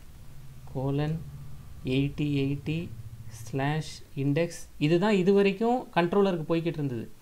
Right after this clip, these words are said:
கொஸ்டின் mark name equals to ராஜா அப்படின்னு கொடுக்க போறோம். Name equals to ராஜா.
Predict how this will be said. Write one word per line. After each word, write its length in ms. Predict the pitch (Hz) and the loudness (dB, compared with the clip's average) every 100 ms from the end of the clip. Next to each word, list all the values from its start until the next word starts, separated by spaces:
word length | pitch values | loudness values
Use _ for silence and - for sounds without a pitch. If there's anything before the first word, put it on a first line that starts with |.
| - - - - - | -18 -18 -14 -14 -8
கொஸ்டின் 500 | - 139 143 180 165 | 0 0 2 -2 0
mark 340 | 165 180 - - - - - - - | 0 -2 -4 -14 -14 -16 -16 -14 -10
name 800 | 127 120 127 151 180 196 190 156 | -4 -2 4 4 6 4 2 0
equals 280 | 156 151 143 | -2 0 0
to 440 | 139 - 190 220 254 - - - - - | 0 -4 -4 -4 -6 -12 -14 -12 -12 -10
ராஜா 760 | - 127 113 117 113 117 117 113 - - | -8 -4 -2 -2 -2 -2 -2 -4 -4 0
அப்படின்னு 320 | 120 117 147 | 0 0 -4
கொடுக்க 300 | 104 113 110 | -6 -6 -2
போறோம். 280 | - - - - - | 0 -2 -6 -10 -2
Name 300 | 147 175 175 | 4 4 4
equals 180 | 156 156 | 2 0
to 220 | 143 - | 0 -2
ராஜா. 360 | 180 127 123 120 | -2 0 -2 -4